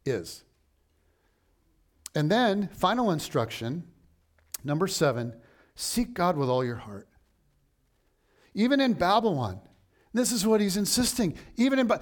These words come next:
they've left J-, Jerusalem, they've left the temple, they've left the place where there's the presence of God, and, and Jeremiah is insisting, even in Babylon, guys, God can be found. Jeremiah is saying, "So seek him with everything you've got." Like, read scripture,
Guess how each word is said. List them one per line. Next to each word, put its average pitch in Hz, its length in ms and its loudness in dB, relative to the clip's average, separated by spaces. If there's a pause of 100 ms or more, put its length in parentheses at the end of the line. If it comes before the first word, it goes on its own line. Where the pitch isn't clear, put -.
(120)
they've 233 220 2
left 247 380 0
J-, 196 180 -8
Jerusalem, 226 600 0
they've 190 140 4
left 233 260 0
the 233 80 0
temple, 262 340 0
they've 190 180 2
left 220 220 2
the 220 100 2
place 240 460 0
where 226 120 4
there's 185 200 0
the 190 100 -8
presence 233 360 0
of 196 140 0
God, 214 300 4
and, 196 180 0 (260)
and 180 220 2
Jeremiah 220 460 2
is 196 140 0
insisting, 214 500 0
even 277 360 4
in 240 300 2
Babylon, 226 640 2
guys, 185 260 2
God 180 420 0
can 202 220 0
be 175 140 0
found. 120 500 -4 (1040)
Jeremiah 269 520 4
is - 120 0
saying, 165 280 2
"So 196 200 0
seek 302 380 -2
him 233 140 2
with 196 160 2
everything 202 480 0
you've 202 160 -4
got." 214 340 2
Like, 156 220 2 (260)
read 185 320 2
scripture, 226 720 0